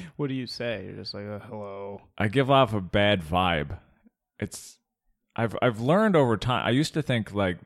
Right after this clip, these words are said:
Speaker 2: "Uh, people just don't like me." But eventually I've come to the conclusion that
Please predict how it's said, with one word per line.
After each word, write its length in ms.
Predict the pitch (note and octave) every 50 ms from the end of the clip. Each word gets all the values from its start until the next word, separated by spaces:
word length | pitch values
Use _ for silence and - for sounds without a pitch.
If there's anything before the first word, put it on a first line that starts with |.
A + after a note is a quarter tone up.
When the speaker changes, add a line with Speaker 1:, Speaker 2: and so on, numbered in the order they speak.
| - _ - -
Speaker 2:
"Uh, 140 | - - -
people 300 | - - C#3 C#3+ C#3 C3
just 200 | G#2 G#2+ G2 -
don't 220 | - F#2+ F2+ D#2+
like 260 | F#2+ F2+ F#2+ F#2+ - -
me." 240 | F2 D2+ C#2+ C#2+ - - _ _ _ _ _ _ _ _ _ _ _ _ A2+
But 120 | G#2+ G#2+ G#2
eventually 640 | G#2+ F2 A2+ A#2 C3 B2+ - - A#2 A2 G#2+ G2
I've 160 | G2 F#2+ F#2+
come 220 | - - A2+ A2 G2+
to 60 | F#2+
the 80 | F2 F#2
conclusion 580 | - - F#2 - - G2 F#2+ F#2+ - - F2 F2+
that 160 | F2 E2+